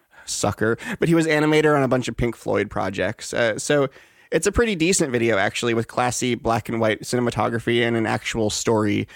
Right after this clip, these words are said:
um, about a chauffeur who ferries two women to an empty parking deck to have a sensual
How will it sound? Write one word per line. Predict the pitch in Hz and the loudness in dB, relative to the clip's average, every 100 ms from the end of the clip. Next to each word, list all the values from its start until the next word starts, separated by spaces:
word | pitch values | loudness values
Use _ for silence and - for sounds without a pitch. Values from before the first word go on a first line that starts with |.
| - - | -16 -4
um, | 127 127 | -2 2
about | 131 143 | 2 2
a | |
chauffeur | 139 135 131 123 123 | 2 0 2 2 2
who | 120 | 2
ferries | 123 120 117 113 | 2 2 2 0
two | - 123 123 107 | 0 2 2 2
women | 117 117 | 0 0
to | 117 123 | 0 0
an | |
empty | 117 120 117 | -2 -2 -2
parking | 107 113 113 110 | -2 -2 -2 0
deck | 107 104 | 0 -2
to | - | -2
have | 113 110 | -2 0
a | |
sensual | 107 113 110 - 110 104 101 95 | -2 -2 -2 -2 0 2 2 0